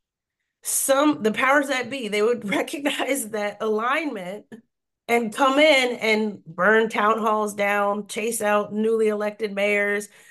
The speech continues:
and then do media campaigns to, to scare racialized white folks into being afraid of racialized Black folks. And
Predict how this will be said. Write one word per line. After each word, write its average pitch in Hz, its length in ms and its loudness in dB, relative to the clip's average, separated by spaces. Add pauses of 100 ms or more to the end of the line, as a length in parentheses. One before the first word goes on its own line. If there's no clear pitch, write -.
(200)
and 226 140 2
then 240 180 0
do 233 200 0
media 247 400 2
campaigns 208 840 -4
to, 190 400 -4 (480)
to 214 480 0
scare 247 640 2
racialized 220 640 2
white 196 280 -2
folks 180 440 -4
into 190 520 -4
being 190 260 -2
afraid 196 360 2
of 190 140 0
racialized 180 520 0
Black 151 300 -6
folks. - 340 -10 (680)
And 214 560 6